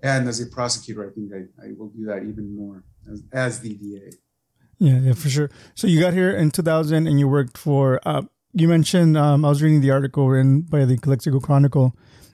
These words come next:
Speaker 2: where, um, you were hired by our current, um, district attorney.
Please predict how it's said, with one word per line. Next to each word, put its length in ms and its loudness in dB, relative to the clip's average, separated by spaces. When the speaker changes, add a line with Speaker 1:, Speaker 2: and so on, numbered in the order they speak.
Speaker 2:
where, 200 0
um, 380 2
you 120 4
were 140 4
hired 380 2
by 260 2
our 140 2
current, 360 0
um, 440 4
district 260 -2
attorney. 400 -4